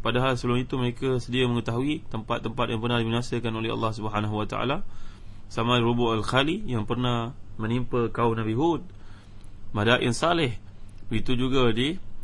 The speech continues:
Laut Mati, begitu juga di kawasan piramid di Mesir. Semua mereka mengetahui perkara ni, tapi nampaknya mereka berbagai-bagai bangkangan terhadap Nabi Muhammad sallallahu alaihi wasallam. Lantas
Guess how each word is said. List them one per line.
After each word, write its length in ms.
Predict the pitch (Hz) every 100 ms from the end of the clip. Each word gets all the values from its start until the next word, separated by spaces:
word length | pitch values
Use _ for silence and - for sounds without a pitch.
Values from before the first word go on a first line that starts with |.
| -
Laut 160 | 113 117
Mati, 400 | 131 151 151 113 95 - - - - - - - -
begitu 220 | - 107 117
juga 480 | 127 135 120 110 -
di 80 | -
kawasan 560 | 107 113 117 120 117 117 - - - - - - - 117
piramid 480 | 120 151 147 117
di 80 | 113
Mesir. 400 | 120 - 131 101 - - -
Semua 240 | - - 117
mereka 240 | 123 139
mengetahui 480 | 151 143 151 170 135
perkara 320 | 139 131 175
ni, 160 | 156 101 - -
tapi 320 | - 107 127
nampaknya 400 | 123 117 107 127
mereka 480 | 120 117 - 123 113
berbagai-bagai 1120 | 98 120 139 135 135 131 135 131 131 127 131
bangkangan 560 | 120 123 120 127 127 113 107
terhadap 240 | 110 110
Nabi 160 | 110 110
Muhammad 320 | 107 107 104
sallallahu 340 | 104 101 101 90
alaihi 140 | 98 92
wasallam. 260 | 87 - - - - - - - - - - - - - - - - - -
Lantas 420 | 110 117 131 120